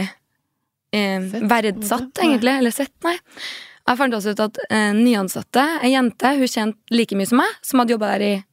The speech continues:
Speaker 1: nesten tre år. Og en nyansatt gutt, han tjente hundre tusen mer.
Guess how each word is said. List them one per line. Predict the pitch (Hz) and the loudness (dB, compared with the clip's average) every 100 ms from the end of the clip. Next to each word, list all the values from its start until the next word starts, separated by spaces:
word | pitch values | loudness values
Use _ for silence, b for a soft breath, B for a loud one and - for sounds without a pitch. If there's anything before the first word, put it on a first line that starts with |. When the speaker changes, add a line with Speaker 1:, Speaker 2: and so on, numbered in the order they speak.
| _ | _
Speaker 1:
nesten | - 202 196 | -6 -6 -2
tre | 262 311 | 0 2
år. | 381 - B B B B B | 0 -4 B B B B B
Og | 269 | 2
en | 277 285 | 4 2
nyansatt | 285 214 220 - | 2 0 -6 -4
gutt, | 294 - | -4 -2
han | 233 233 | -2 -2
tjente | - 226 220 - | -2 -2 -4 0
hundre | 262 214 | 0 2
tusen | 214 196 202 | -2 -4 -2
mer. | 202 | -2